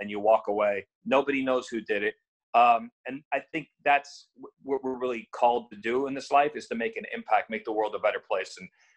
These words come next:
and I think you're doing that. And, and so many people like you at, with, with the position that you're in are doing that.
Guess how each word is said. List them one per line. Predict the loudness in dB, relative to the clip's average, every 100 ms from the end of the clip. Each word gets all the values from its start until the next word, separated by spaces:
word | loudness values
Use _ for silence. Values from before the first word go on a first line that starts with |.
| _ 0
and | 0 2
I | 0
think | 2 0 2
you're | 2
doing | 4 4 4
that. | 0 0 _ _ _
And, | -6 -6 -4
and | -6 -6 -12
so | -6 2 2
many | 2 -4
people | -4 -6 -2 -2 2
like | 2 2 0
you | -4 -4
at, | -6 -8
with, | -12 -12 -12
with | -12 -10
the | -12 -8
position | -6 -4 -2
that | -2 0
you're | 2
in | 2 2 0
are | 0
doing | 0 0 2
that. | 0